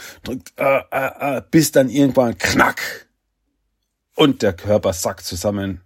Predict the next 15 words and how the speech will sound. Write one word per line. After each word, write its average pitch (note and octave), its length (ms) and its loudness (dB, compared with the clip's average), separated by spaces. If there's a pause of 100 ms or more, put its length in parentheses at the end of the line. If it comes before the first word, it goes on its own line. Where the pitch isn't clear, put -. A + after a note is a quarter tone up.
(120)
und F2 280 -12
der E2 100 -8
Foot A#2 320 -10
Elite F2 460 -8
ist - 380 -14 (300)
tot. A#2 420 2
Der G2 140 0
letzte A2+ 400 0
ist E2+ 220 -10
besiegt. F#2+ 560 -6 (2500)
Und G#2+ 560 -2
ja, B2+ 200 4 (1000)
in A#2+ 100 -2
dem C3+ 140 2
Moment C3 500 0